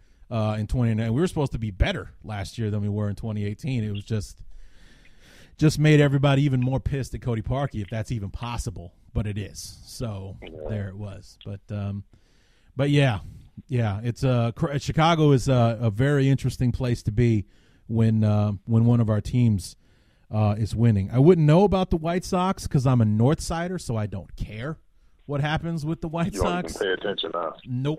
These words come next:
Speaker 2: Yeah.
Speaker 1: Nope. Like, when they won the World Series, I felt nothing.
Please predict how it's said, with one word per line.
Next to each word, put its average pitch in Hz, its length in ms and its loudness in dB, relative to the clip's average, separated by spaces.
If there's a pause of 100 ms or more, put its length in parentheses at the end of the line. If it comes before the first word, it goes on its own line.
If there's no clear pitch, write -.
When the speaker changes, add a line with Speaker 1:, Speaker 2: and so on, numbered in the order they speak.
(140)
Speaker 2:
Yeah. 85 400 -2
Speaker 1:
Nope. 131 420 -2
Like, 151 200 0
when 156 140 2
they 175 100 4
won 165 240 4
the 170 80 4
World 165 240 4
Series, 170 380 2
I 139 120 0
felt 151 300 -2
nothing. 127 400 -4